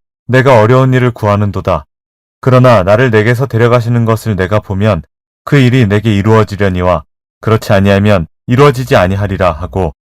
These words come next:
두 사람이 길을 가며 말하더니 불수레와 불말들이 두 사람을 갈라놓고 엘리야가 회오리 바람으로 하늘로 올라가더라. 엘리사가 보고 소리 지르되, "내 아버지여, 내 아버지여, 이스라엘의 병거와 그 마병이여." 하더니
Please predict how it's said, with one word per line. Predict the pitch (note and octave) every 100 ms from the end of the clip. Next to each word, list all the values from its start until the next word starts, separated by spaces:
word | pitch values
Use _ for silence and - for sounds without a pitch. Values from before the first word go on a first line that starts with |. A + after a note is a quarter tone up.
| _ _ _ _ -
두 | B2
사람이 | C3+ C#3 C#3 C#3 A#2
길을 | - B2+ C3+
가며 | C3+ C3+
말하더니 | A2 G2 G#2+ G#2+ G#2+ G#2 D#2 _ _ _
불수레와 | C3 D3 - C#3 C3 B2
불말들이 | - B2 G#2+ G2+ G#2 G#2+ F#2+ E2
두 | A2
사람을 | A#2+ A#2 A2+
갈라놓고 | A2+ F#2+ G2 F#2+ F2+ F#2 D#2+ - _ _ _ A2+
엘리야가 | B2+ C#3 C3 B2+ A2
회오리 | D3 D#3 D3
바람으로 | C3 B2+ A#2+ A2+ G2+
하늘로 | A2+ C3 B2 G#2
올라가더라. | F2 F2 F2 F2 E2+ E2 - _ _ _ _ _ _ _
엘리사가 | G#2+ A#2+ A#2 B2 A#2 A2
보고 | A2 A2+
소리 | - C#3+ C3+
지르되, | A#2 G#2 A2 F#2 - _ _ _ _
"내 | C3 C#3
아버지여, | A#2+ B2+ B2+ A#2 B2+ F2+ F2+
내 | A2+
아버지여, | G2 A#2 A2+ A#2 G#2+ D#2 _ _ -
이스라엘의 | C3+ E3 D3+ D3 C#3+
병거와 | B2 A#2 A#2+ B2+ A#2
그 | F#2+ C#3
마병이여." | G2+ F#2+ A#2 A#2 A2+ F#2+
하더니 | G2+ G#2 G2+ F2